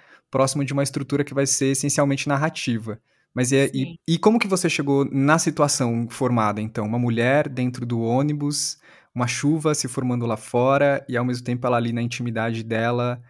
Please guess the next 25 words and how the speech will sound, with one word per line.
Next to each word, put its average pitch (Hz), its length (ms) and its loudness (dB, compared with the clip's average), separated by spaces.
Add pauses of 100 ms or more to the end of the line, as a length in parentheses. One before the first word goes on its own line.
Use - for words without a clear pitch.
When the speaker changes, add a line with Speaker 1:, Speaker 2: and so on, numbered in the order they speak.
(260)
Speaker 1:
fazendo 117 340 -2
também 117 260 -2
um 117 40 -2
movimento 113 1160 -4 (120)
Speaker 2:
Sexual, 202 560 -6
<laughs> - 160 -14
não 262 80 -4
Speaker 1:
sexual, 139 600 8
Speaker 2:
sei. - 60 -2
Speaker 1:
perfeito, 127 460 2
um - 20 2
movimento 143 360 2
sexual. 123 640 2 (140)
Pra 151 140 6 (180)
chegar 139 140 0
nessa 135 240 0
mulher, 127 420 2
pra 123 120 -2
chegar 127 320 0
no 120 140 0
ônibus, 117 480 -2
pra - 140 -8
che-, - 200 -10
como 143 220 -2
que 117 520 -4